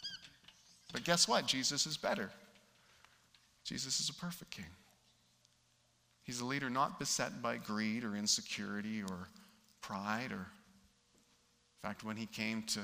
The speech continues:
live in amongst us, he came and took on the form of a servant. Servant leadership, what a concept, eh? I, that's, you know, that's a really, a thing that's sort of growing anywhere, not even just in Christian circles, but in, in, uh,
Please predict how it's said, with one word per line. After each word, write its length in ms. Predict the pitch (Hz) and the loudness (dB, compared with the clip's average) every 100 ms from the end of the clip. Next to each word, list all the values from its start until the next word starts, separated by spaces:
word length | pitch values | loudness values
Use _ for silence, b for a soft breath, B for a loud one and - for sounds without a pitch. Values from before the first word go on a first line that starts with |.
| 95 - - - - | -6 -14 -20 -18 -2
live 360 | 110 131 143 110 | 4 6 4 2
in 160 | 104 - | -2 0
amongst 460 | 107 110 113 - - - | 2 2 4 0 2 6
us, 320 | 151 151 147 | 8 8 6
he 80 | 120 | 2
came 400 | - 117 113 110 B | 2 2 2 -2 B
and 100 | - | -4
took 140 | 117 - | -2 0
on 140 | 131 | 0
the 40 | 131 | 0
form 320 | - 139 151 | 2 2 2
of 120 | 156 | 2
a 40 | |
servant. 600 | 160 - 180 220 104 - - - - - - - - - | 6 6 6 2 0 -2 -6 -14 -20 -20 -20 -20 -20 -2
Servant 540 | - - 127 202 220 | 2 4 6 4 4
leadership, 460 | 139 143 180 - 90 | 4 4 6 6 4
what 120 | 113 190 | 2 2
a 80 | |
concept, 640 | 180 - 123 220 - 90 - | 2 6 6 8 6 4 0
eh? 240 | 101 175 220 | 0 0 4
I, 100 | 151 185 | 2 6
that's, 440 | 214 - - - - | 6 6 2 0 -8
you 80 | - | -2
know, 100 | 233 | 0
that's 260 | 269 196 202 | 4 4 4
a 40 | |
really, 280 | 156 160 175 165 - | 2 4 4 2 0
a 60 | |
thing 340 | 135 - 131 160 | 0 2 2 2
that's 180 | 123 - | 4 4
sort 180 | 131 | 4
of 120 | 123 104 | 0 0
growing 400 | 107 113 135 117 - | 2 2 0 -4 2
anywhere, 480 | 143 156 156 165 226 - - - - | 2 4 4 4 4 -2 -18 -20 -12
not 200 | - 143 | 2 6
even 180 | 151 147 | 6 4
just 160 | 127 - | 4 2
in 80 | 135 | 2
Christian 320 | 139 - 139 | -2 0 0
circles, 380 | - 143 170 170 | 0 0 -4 -2
but 160 | 120 | 0
in, 120 | 117 107 B B B | 0 -2 B B B
in, 240 | 117 110 | 0 2
uh, 180 | 110 107 | 4 4